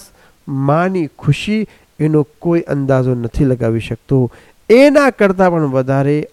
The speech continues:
અલ્લાહ સુબ્હાનહુ તાલા એક ગુનેહગાર બંદો જ્યારે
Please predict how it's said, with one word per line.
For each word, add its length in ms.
અલ્લાહ 280
સુબ્હાનહુ 520
તાલા 460
એક 240
ગુનેહગાર 1000
બંદો 720
જ્યારે 380